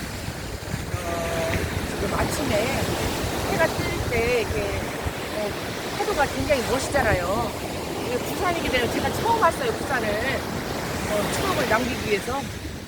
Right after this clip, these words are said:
밤에는 막 야광이 반짝반짝 했는데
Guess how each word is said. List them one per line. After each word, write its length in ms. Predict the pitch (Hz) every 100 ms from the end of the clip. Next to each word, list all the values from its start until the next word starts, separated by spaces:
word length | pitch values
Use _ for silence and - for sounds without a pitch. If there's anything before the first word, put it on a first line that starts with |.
| - -
밤에는 340 | 320 339 320 269
막 240 | 247 185
야광이 420 | 254 320 330 294
반짝반짝 460 | 220 269 339 294 254
했는데 480 | 294 269 269 285